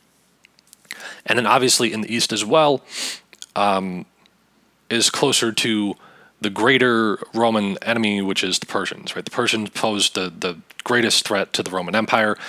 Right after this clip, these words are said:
Although there are many barbarian tribes that are coming across, you know, the borders in the west, it doesn't pose nearly the same level of threat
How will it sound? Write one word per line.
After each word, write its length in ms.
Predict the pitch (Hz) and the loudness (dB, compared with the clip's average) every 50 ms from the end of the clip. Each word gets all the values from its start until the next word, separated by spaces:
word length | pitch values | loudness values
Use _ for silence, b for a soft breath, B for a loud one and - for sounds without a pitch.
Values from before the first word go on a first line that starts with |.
| B B B B B B | B B B B B B
Although 220 | - 104 113 123 | 0 2 4 4
there 140 | 113 117 110 | 4 4 2
are 40 | 107 | 2
many 200 | 107 110 107 104 | 2 2 2 2
barbarian 500 | 98 101 95 92 104 104 101 98 98 95 | 2 0 0 2 2 2 2 0 0 0
tribes 380 | - - 143 135 127 120 - | 2 4 4 4 4 2 0
that 120 | - 120 104 | 0 0 0
are 140 | 101 98 95 | 0 -2 -2
coming 300 | - - 120 107 98 92 | -2 -2 -2 -2 -4 -4
across, 560 | - - - 104 98 95 92 - - - - B B B B B B B B B _ _ _ - | -4 -2 0 0 2 2 2 2 2 2 0 B B B B B B B B B _ _ _ -4
you 60 | 95 | -2
know, 40 | 92 | -2
the 80 | 90 | -2
borders 420 | 85 98 104 104 101 101 95 87 - | -2 -2 -2 0 0 0 0 0 -2
in 180 | - - 101 | -4 -6 -10
the 60 | 92 | -6
west, 440 | 85 92 117 120 110 - - - - - | -2 2 2 4 4 2 2 0 -2 -4
it 100 | - 107 | -2 0
doesn't 260 | 127 117 - 107 95 | 0 0 0 0 0
pose 260 | - 110 101 98 - | 0 0 0 0 -2
nearly 420 | 101 104 110 110 107 104 101 101 | -2 0 0 2 2 2 0 0
the 100 | 92 92 | 0 0
same 320 | 92 - - 98 95 95 90 | 0 2 2 0 -2 -2 -4
level 280 | 85 90 90 - 90 | -2 -2 -2 -2 -2
of 80 | 85 - | -4 -4
threat 380 | - - - 110 104 98 - | -4 -2 0 2 2 0 0